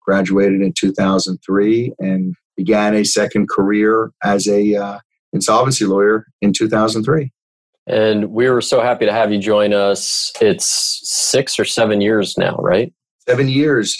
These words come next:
Speaker 2: Seven
Speaker 1: since,
Speaker 2: years,
Speaker 1: uh, I
Speaker 2: right.
Speaker 1: joined the firm. Time really does fly when you're
Speaker 2: So we're,
Speaker 1: having fun.
Speaker 2: we're so lucky to have you join us, and so we're so happy to have you here. And Scott, really, you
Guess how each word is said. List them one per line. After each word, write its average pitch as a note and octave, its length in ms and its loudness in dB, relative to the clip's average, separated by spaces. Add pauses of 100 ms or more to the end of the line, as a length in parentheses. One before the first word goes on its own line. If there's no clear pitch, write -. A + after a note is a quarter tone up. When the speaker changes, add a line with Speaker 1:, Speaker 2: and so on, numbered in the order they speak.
Speaker 2:
Seven G2+ 220 0
Speaker 1:
since, F#2+ 100 0
Speaker 2:
years, F#2 160 0
Speaker 1:
uh, F#2+ 60 2
I F#2+ 120 2
Speaker 2:
right. F2+ 100 2
Speaker 1:
joined G#2 300 0
the G2 60 -2
firm. G#2 380 0
Time G#2+ 320 0
really G#2+ 220 2
does G#2+ 260 0
fly A2 240 0
when G#2 120 0
you're F#2+ 100 -2
Speaker 2:
So F#2+ 100 2
we're, G2 100 2
Speaker 1:
having F#2+ 140 0
fun. G2+ 100 0
Speaker 2:
we're G2 100 0
so G#2+ 200 -2
lucky A2 240 0
to G2 80 2
have G2 180 0
you F#2+ 60 0
join F2 260 2
us, F2+ 300 -2
and F#2 100 -4
so G2 120 2
we're F#2 280 0
so F2+ 180 0
happy F2+ 220 0
to F2 60 2
have F2 160 2
you A2 80 0
here. F#2+ 280 0 (160)
And G2+ 640 2
Scott, B2+ 480 -2
really, G2 500 0
you F#2+ 580 0